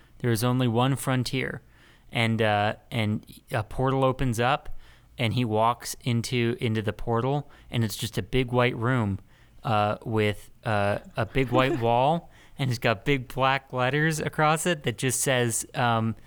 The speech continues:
Speaker 1: "The podcasting industry," and there's a golden door,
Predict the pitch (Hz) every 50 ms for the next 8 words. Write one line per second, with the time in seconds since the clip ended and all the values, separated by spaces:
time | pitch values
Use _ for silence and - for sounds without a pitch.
0 | - - - 117 117 101 - - 120 113 113 104 - - 127 123 127 - - -
1 | 131 131 127 127 127 123 139 131 - - 143 143 156 175 180 - - - - -
2 | - - - 123 117 117 110 107 107 98 101 - 131 120 127 135 131 143 143 135
3 | - 127 113 107 107 117 131 147 147